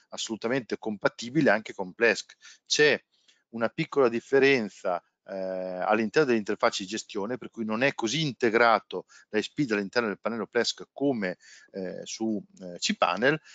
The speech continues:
ma su piattaforma dedicata, sia con server fisico che con server dedicato, possiamo tranquillamente, ehm,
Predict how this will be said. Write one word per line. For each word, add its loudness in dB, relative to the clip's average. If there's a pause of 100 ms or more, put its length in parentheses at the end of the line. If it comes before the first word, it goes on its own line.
(140)
ma 2
su -8
piattaforma -4
dedicata, 0
sia -6 (180)
con -20
server -10
fisico -8
che -18
con -16
server -10
dedicato, -10 (300)
possiamo -4
tranquillamente, -8 (320)
ehm, -14